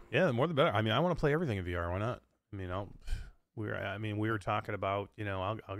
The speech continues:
I'll, re-, I'll, I'll do ever, ever do everything. I mean, think about the, think about the games you go in. I, I wanna do some older games. Think about older games that you could probably get in there fairly easy. That, you know, classic older games. Um, I'm really looking forward to it.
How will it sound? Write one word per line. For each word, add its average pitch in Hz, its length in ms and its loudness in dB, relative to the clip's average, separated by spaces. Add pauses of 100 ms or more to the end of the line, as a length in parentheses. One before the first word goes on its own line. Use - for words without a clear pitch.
(120)
I'll, 107 120 -2
re-, 104 240 -6
I'll, 98 380 -6 (220)
I'll - 120 2
do 139 140 4
ever, 147 160 0
ever 135 180 0
do 123 160 2
everything. 95 440 0
I 95 40 -12
mean, 98 140 -6
think 147 140 -4
about 151 220 0
the, - 60 -16
think 160 160 -2
about 170 140 -2
the 131 60 -8
games 107 300 -2
you 98 60 -4
go 90 200 -4
in. 87 80 -2
I, 90 100 -2 (100)
I 120 60 -2
wanna 175 140 2
do 160 80 4
some 120 160 -2
older 117 320 0
games. 87 360 -6
Think 135 120 -6
about 151 200 -2
older 113 280 0
games 90 300 -4
that 90 200 -4 (540)
you 95 80 -4
could 98 140 0
probably 98 340 2
get 87 160 -4
in 90 100 -4
there 87 220 -4 (400)
fairly 98 280 -2
easy. 90 440 -6
That, 82 160 -8 (160)
you 104 80 -8
know, 85 120 -6
classic 98 520 -8
older 98 240 -6
games. 87 400 -12 (640)
Um, 92 360 -8
I'm 101 120 -4
really 95 160 0
looking 90 200 -8
forward 95 260 -12
to 95 140 -8
it. - 60 -10